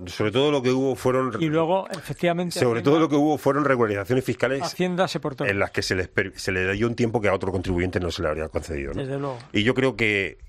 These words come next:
Speaker 1: que eso ha, ha servido para, eh, hacer un punto y aparte, pero yo creo que es imposible,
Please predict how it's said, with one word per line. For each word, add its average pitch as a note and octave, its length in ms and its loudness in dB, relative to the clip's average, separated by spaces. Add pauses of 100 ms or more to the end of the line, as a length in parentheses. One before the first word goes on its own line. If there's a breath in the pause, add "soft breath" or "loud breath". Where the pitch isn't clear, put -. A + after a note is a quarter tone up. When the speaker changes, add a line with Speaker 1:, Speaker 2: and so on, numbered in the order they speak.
Speaker 1:
que F#2 240 2
eso G2+ 540 2
ha, F#2+ 60 4 (160)
ha F#2 120 -2
servido G2 580 -2
para, D2 480 -2 (320)
eh, - 260 -6
hacer - 240 -4
un F#2+ 160 -2
punto G#2 240 -2
y G2 40 4
aparte, F#2 340 0
pero F2+ 160 -2
yo E2 140 -4
creo F2 160 -4
que E2 160 -2
es D#2 140 -6
imposible, D#2+ 500 -6